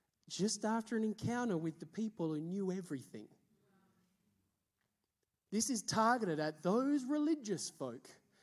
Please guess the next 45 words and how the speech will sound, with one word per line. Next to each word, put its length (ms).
those 200
people 300
who 60
walked 300
around 400
with 120
the 80
phylacteries 720
on 140
their 120
head. 120
If 60
you 60
don't 200
know 100
what 140
that 140
is, 140
it's 100
basically 600
<laughs> 120
like 100
verses 440
of 140
the 80
Bible 600
which 200
they 120
would 160
stick 400
on 160
their 140
forehead, 560
and 100
they'd 140
walk 260
around 180
and 100
be 100
like, 200
"Look 200
how 100
much 300
I 100
know. 220